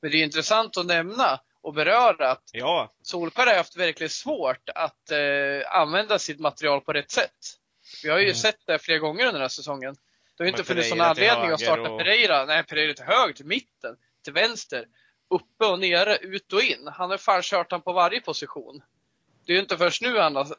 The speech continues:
Speaker 1: har, eh, slutat med det, och det krävdes ju en värvning av Bruno för att han skulle börja bänka honom.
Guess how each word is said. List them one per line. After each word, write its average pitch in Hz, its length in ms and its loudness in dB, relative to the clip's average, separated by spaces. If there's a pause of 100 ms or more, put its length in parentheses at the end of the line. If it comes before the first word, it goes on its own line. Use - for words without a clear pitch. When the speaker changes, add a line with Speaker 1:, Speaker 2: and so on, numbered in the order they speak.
(120)
Speaker 1:
har, 151 460 0
eh, 135 60 -8 (640)
slutat 180 460 0
med 143 180 4
det, 139 40 0
och 143 120 -2
det 165 80 -2
krävdes 175 480 2
ju 160 40 0
en 156 60 -6
värvning 151 340 0
av 147 60 -4
Bruno 180 380 -6
för - 120 -12
att 131 60 -10
han 127 120 -6
skulle 135 200 -14
börja 131 160 -4
bänka 120 360 -6
honom. 117 160 -12